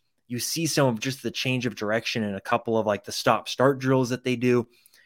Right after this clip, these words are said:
And for what K U wants to do at defensive tackle, they want those guys getting up the field,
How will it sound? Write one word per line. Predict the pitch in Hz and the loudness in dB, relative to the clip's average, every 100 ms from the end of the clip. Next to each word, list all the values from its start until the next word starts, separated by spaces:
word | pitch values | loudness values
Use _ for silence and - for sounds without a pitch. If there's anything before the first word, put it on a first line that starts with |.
| _ | _
And | 147 | -4
for | 151 | 2
what | 190 202 | 2 2
K | 170 | 0
U | 196 | 4
wants | 175 165 - | 4 4 0
to | |
do | 127 170 | 0 0
at | 131 | -2
defensive | 127 151 143 117 | -6 -6 -6 -6
tackle, | 135 185 - 107 | -4 -2 -2 2
they | 135 | 2
want | 190 202 | 4 4
those | 151 120 | 4 2
guys | 120 104 95 | 0 -2 -4
getting | - 135 151 | -4 0 2
up | 131 127 | 0 -2
the | 113 | -8
field, | - 113 90 | -8 -8 -8